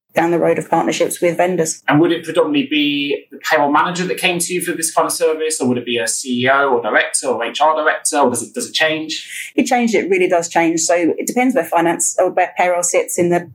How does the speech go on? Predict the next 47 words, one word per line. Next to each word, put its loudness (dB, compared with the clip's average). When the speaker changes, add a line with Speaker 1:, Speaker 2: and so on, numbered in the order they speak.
Speaker 1:
in 2
the 2
business. 0
Speaker 2:
Sure. 4
Speaker 1:
Sometimes 2
it's 0
in 4
H 2
R, 4
sometimes 0
it's -2
in 0
finance. 0
Um, 4
sometimes 2
it's -4
procurement 2
that -4
comes 0
to 4
us. -4
Speaker 2:
Okay. 2
Speaker 1:
Um, 0
we've 2
had 2
a 2
variety 2
of -4
projects 0
recently 2
where 2
procurement 0
have -2
been 0
undertaking 0
these 4
types 0
of -14
projects. 0
I 2
T 0
as -4
well. -2
So 2
Speaker 2:
Yeah. 0
Speaker 1:
we 0
did 0